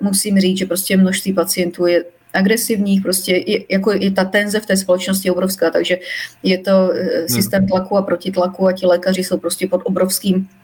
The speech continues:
Speaker 2: Hmm.
Speaker 1: eh, jako přepětím.
Speaker 2: Ono, no,
Speaker 1: Eh,
Speaker 2: jasně,
Speaker 1: no.
Speaker 2: to říkáš dobře, ono to řík-, ono to vzniká i naopak a já jsem, mně se dostává informace, že třeba když lidi, ty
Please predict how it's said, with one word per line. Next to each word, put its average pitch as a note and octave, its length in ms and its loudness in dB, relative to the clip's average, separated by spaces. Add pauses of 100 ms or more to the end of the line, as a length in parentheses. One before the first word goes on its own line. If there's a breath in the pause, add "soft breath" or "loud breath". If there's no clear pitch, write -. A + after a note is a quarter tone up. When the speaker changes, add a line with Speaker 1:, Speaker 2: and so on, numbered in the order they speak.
(480)
Speaker 2:
Hmm. F3 140 -2
Speaker 1:
eh, F#3+ 120 2
jako F#3 280 -2 (100)
přepětím. F#3+ 840 2 (360 loud breath)
Speaker 2:
Ono, A2+ 280 -2
no, A#2 180 0
Speaker 1:
Eh, - 20 -2
Speaker 2:
jasně, A#2 380 -4
Speaker 1:
no. F3 100 2
Speaker 2:
to A#2 80 2
říkáš B2 260 0
dobře, C3 220 -2
ono A2+ 140 0
to C3 100 -4
řík-, B2 240 -2
ono B2 160 0
to C3+ 80 -2
vzniká C3+ 320 0
i D3 60 -2
naopak C3 400 -4
a G#2+ 280 0
já A2 100 -2
jsem, A#2+ 140 -6
mně A#2 80 -4
se A2 100 -4
dostává A#2+ 340 -2 (140)
informace, A#2+ 580 -4
že C3 200 -2 (480 loud breath)
třeba A#2+ 380 0
když A#2 280 -2
lidi, A#2+ 320 0
ty A#2+ 260 -2